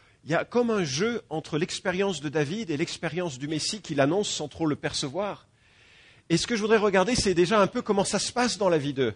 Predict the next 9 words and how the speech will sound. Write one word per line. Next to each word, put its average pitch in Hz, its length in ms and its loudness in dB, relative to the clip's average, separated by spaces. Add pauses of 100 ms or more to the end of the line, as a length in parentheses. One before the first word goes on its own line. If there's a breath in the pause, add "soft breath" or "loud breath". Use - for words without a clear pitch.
(160)
de, 123 120 -6
euh, 110 260 2 (200)
euh, 104 400 -6 (560 soft breath)
de, 123 160 -2
de 120 160 -4
David, 139 500 -2 (460)
le 139 120 2
roi. 113 380 2 (2750 soft breath)
Finalement, 202 560 2